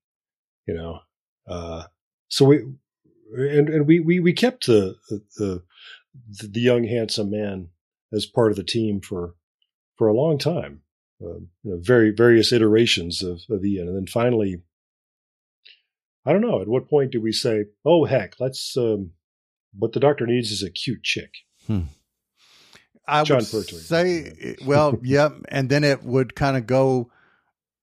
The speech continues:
Speaker 2: away a little bit because you had Turlough and you had Adric.
Speaker 1: Mm-hmm.
Speaker 2: And then you went back at, whenever we got our friend Shannon's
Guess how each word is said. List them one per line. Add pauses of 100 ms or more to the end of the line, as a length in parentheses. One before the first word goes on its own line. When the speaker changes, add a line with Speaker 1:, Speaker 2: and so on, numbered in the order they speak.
(140)
Speaker 2:
away
a
little
bit
because
you
had
Turlough
and
you
had
Adric. (540)
Speaker 1:
Mm-hmm.
Speaker 2:
And
then (260)
you
went
back
at,
whenever
we
got
our
friend
Shannon's